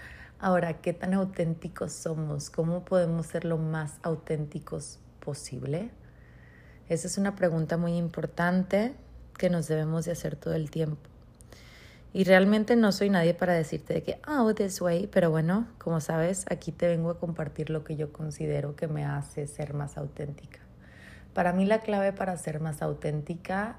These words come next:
es estar muy conectada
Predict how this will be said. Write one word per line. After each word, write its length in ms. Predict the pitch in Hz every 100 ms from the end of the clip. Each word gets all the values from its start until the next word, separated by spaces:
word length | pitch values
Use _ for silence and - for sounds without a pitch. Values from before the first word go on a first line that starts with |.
| -
es 480 | 165 160 160 156 - -
estar 560 | 160 - 160 151 151
muy 340 | 165 160 170 170
conectada 960 | - 175 160 - - 147 143 147 180